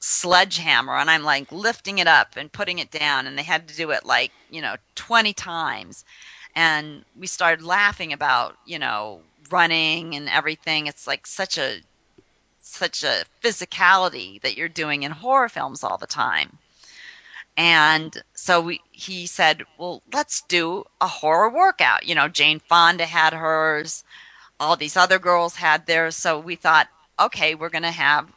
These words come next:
a," you know, he wrote it up in a couple days, and we started filming pretty much right away. We got funding,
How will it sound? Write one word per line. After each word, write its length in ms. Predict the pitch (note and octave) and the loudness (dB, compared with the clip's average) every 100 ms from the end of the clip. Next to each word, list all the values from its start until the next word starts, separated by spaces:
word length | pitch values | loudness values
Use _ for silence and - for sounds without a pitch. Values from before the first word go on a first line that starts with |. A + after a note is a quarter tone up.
| - | -14
a," 120 | E3 _ _ _ _ | -14 _ _ _ _
you 160 | E3+ D#3 | -6 -2
know, 100 | D#3+ | -2
he 220 | - G3+ | -4 -6
wrote 320 | E3 D#3 E3 | 4 4 4
it 100 | F3+ | 4
up 320 | D#3+ E3 - | 4 4 0
in 80 | E3 | -8
a 60 | - | 0
couple 320 | D#3 - F3+ | 0 0 -4
days, 520 | C#3+ C#3 C3 D3 - - - - - - _ _ _ | -2 0 0 -2 -10 -18 -20 -20 -20 -20 _ _ _
and 360 | D#3 E3+ E3 E3+ | 2 4 4 0
we 80 | |
started 340 | F3 F3+ E3 - | -2 2 2 2
filming 460 | F#3+ G#3+ E3+ D#3 - | 0 0 -2 -6 -12
pretty 200 | G3+ F3 | -8 -4
much 240 | E3 - | -2 0
right 180 | D#3+ D#3 | 2 2
away. 220 | D#3 D3+ | 4 2
We 100 | D#3 | 2
got 320 | D#3 C3 - | 0 0 0
funding, 560 | E3 D3+ D3+ D3+ E3 | 0 0 -2 -8 -8